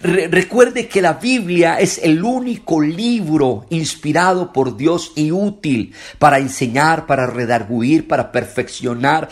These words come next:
y para prepararnos para la salvación. Es el manual dado por Dios para que el hombre pueda encontrar la salvación por medio de este libro. Este es el libro que Dios ha dado. Y no, y pueden haber muchos escritos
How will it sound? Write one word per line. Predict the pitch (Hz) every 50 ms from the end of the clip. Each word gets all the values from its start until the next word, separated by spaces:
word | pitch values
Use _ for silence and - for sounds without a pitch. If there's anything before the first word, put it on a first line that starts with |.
| - - -
y | 135 127
para | - 135 123 117 -
prepararnos | - 127 123 - - 120 120 143 175 202 170 156 131 - -
para | - 117 113
la | 110 107 101
salvación. | - 110 110 98 107 101 - - 107 98 113 - - - - - - -
Es | - 156 165 160 - -
el | 170 165 160 151
manual | 139 143 135 131 127 127 131 143 156 165 180 185 190 202 202 170 120
dado | 151 160 165 165 170 - -
por | 139 131 113 104
Dios | 113 139 151 156 175 180 -
para | - - 139 135 -
que | - 135 127
el | 123 127 135
hombre | 151 185 214 202 196 190 180
pueda | - - 156 156 160
encontrar | 156 147 - - 127 117 101 - - 147 147 147 139
la | 139 127
salvación | - - 123 120 92 92 - - - - 143 139 147 135 139 - - - -
por | - 117 110
medio | 104 120 135 139 139 135 127
de | - 117 110 117 143
este | 151 - - - 113
libro. | 123 143 196 196 151 135 107 87 - - _ - - - - -
Este | 117 - - 151
es | 139 - - 135
el | 127 120
libro | 120 220 262 262 254 196 - -
que | - 123
Dios | 120 131 135 127 120 - - -
ha | 127 127
dado. | 120 113 127 131 113 104 104 - - - - - - - -
Y | 139 139 143
no, | 143 156 131 -
y | 170 156
pueden | 160 - 190 226 233 233 202 175
haber | 156 170 185 170
muchos | 147 151 170 214 240 240 - - - 220 208 - -
escritos | 185 175 - - - - 226 240 240 233 - - 214 214 196 - - - -